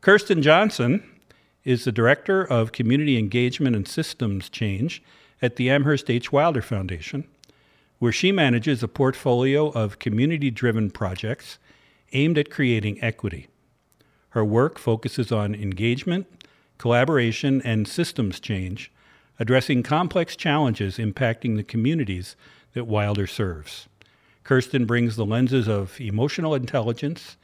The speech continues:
intercultural competence, and network weaving to all of her work.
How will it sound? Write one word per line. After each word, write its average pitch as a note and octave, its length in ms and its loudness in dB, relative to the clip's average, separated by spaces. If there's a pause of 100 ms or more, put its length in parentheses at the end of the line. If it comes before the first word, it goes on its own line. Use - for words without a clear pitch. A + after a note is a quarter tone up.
(360)
intercultural C3 640 0
competence, G#2+ 720 -4 (380)
and G#2+ 220 2
network A#2+ 440 0
weaving G2+ 400 -4 (420)
to B2+ 200 0
all A2 200 4
of G2+ 120 -2
her G#2 120 -2
work. F2 380 -8